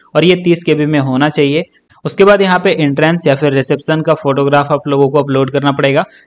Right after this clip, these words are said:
जहाँ पे भी चैम्बर है उसका आप लोग फोटो अपलोड करोगे यहाँ पे, जो कि तीस केबी के अंडर में होना चाहिए।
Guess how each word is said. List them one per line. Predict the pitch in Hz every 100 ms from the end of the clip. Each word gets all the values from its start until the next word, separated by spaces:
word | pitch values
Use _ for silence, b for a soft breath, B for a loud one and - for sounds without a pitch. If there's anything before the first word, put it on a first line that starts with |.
| 139
जहाँ | 165
पे | 185
भी | 190 196
चैम्बर | 160 147 151
है | 151 160
उसका | 143 - 143
आप | 135
लोग | 139 135
फोटो | 143 139
अपलोड | 135 139 135 135
करोगे | 139 143 147
यहाँ | 139 135
पे, | 170 -
जो | 147 135
कि | 139 135
तीस | 143 139
केबी | 147 143
के | 139 151
अंडर | 135 135 139
में | 143
होना | 135 139
चाहिए। | 151 - 139